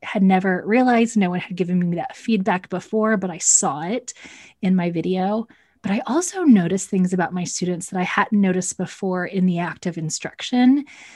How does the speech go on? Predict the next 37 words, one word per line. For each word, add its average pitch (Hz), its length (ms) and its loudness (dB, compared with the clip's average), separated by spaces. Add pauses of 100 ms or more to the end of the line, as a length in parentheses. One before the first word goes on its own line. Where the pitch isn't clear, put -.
(160)
that 208 180 -2
really 208 280 6
intrigued 175 420 -2
me. 180 400 -8
And 190 140 4
so 202 160 0
from 220 240 6
there, 233 480 6
video 196 340 2
became 196 800 4
this 180 500 -2 (640)
tool 277 360 4
that 214 120 2
I 196 60 4
used. 180 520 4
I 196 100 2
did 233 440 2
create 196 380 0
videos 185 640 2
for 170 560 -4 (640)
putting 226 240 4
on 185 80 4
my 175 140 4
webpage, 175 880 0
but 196 100 2
I 185 180 0
also 226 380 0
recorded 190 460 -2
a 180 100 -2
lot 165 200 -4
of 170 200 -6 (120)
videos 170 400 -2
in 160 40 -6
my 160 120 -6
classroom 180 680 0 (540)
to 190 140 -6
just 220 400 -6